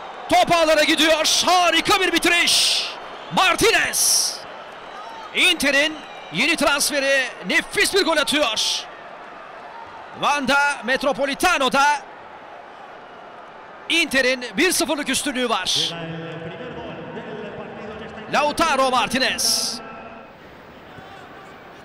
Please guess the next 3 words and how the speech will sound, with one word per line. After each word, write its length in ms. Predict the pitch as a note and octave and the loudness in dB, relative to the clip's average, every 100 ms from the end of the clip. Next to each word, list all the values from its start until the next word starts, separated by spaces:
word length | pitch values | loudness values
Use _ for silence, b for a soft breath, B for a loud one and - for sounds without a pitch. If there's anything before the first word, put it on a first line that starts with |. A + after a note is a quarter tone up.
| - - - - - - - - - - - | -20 -20 -20 -18 -18 -16 -16 -16 -16 -16 -10
Güzel 300 | - - F3+ | -4 0 0
dönüş 240 | E3+ D#3 - | 0 -2 -2
Correa. 480 | F3+ D#3+ D#3+ D3 | -2 -2 0 0